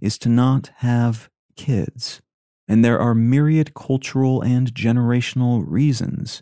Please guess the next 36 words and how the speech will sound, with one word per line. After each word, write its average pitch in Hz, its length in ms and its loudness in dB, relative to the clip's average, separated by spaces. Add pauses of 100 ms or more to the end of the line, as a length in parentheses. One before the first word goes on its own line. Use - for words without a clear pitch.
(120)
for 107 100 -2
such - 300 -2
a 92 120 -2
shift - 680 -6 (240)
beyond 123 640 2
the 117 100 -2
discussion 113 720 -4 (320)
of 95 160 -6
climate 143 340 0
change - 600 -10
and 95 200 0
eco-anxiety. 110 1200 -2 (240)
But - 140 0
many 139 240 6
people 185 480 -2 (160)
who 113 100 0
have 110 140 0
been 117 140 2
surveyed 143 460 0
on 131 280 2
this 135 220 0
topic - 680 -4
have 104 160 0
indicated 143 580 2
that - 200 -4
they 131 120 0
just - 340 -6
don't 139 240 0
see - 380 -2
this - 300 -4
as 101 140 -2
being 120 340 0
a 104 260 0
good 127 420 -2
or 104 200 -2
proper 123 640 -4